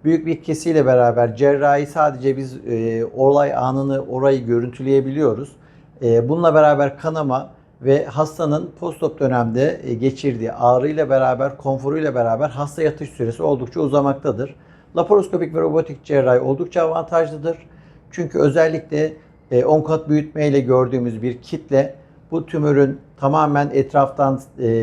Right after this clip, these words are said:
diseksiyonu sırasında uygun bir ortam sağlıyor. Görüntülememizi oldukça güzelleştiriyor. Ve biz sınırlara uygun bir şekilde kesip, e, tümörü tamamen yok edebiliyoruz, ortadan çıkartabiliyoruz.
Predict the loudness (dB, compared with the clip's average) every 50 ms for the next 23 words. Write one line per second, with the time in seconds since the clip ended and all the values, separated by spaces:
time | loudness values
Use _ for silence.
0 | 0 0 -2 -4 -6 -8 -4 0 0 0 0 0 0 0 0 -2 -2 -2 -2 -2
1 | -2 -2 -4 -4 -4 -2 -2 0 0 0 0 -2 -2 -2 0 0 0 0 0 -2
2 | -4 -4 -2 0 0 2 2 2 0 -2 -2 -2 -2 0 -2 -2 -2 -2 -4 -2
3 | -2 -2 -2 -2 -4 -2 0 0 0 0 -2 -4 -8 -10 -6 -6 -4 -4 -4 -2
4 | -2 0 0 0 -2 -4 -6 -8 -10 -6 -4 0 2 2 0 0 -4 -10 -20 _
5 | -20 -20 -20 -20 -8 -2 0 0 2 0 -2 -4 -4 -4 -2 0 2 2 2 2
6 | 2 2 2 2 0 0 -2 -4 -8 -8 -6 -6 -4 -4 -4 -6 -4 -2 -2 -2
7 | -2 -4 -8 -8 -6 -6 -8 -8 -10 -12 -10 -2 2 4 4 6 6 6 6 6
8 | 4 2 0 -2 -2 -2 -2 -2 -2 -4 -4 -2 -2 -2 -2 -2 -4 -6 -4 -4
9 | -4 -4 -2 -4 -4 -4 -4 -4 -4 -2 0 0 0 0 0 -2 -2 -2 -2 -2
10 | -2 -4 -4 -4 -4 -6 -6 -4 -4 -4 -2 -2 -4 -6 -4 -2 0 0 0 0
11 | 0 -4 -8 -10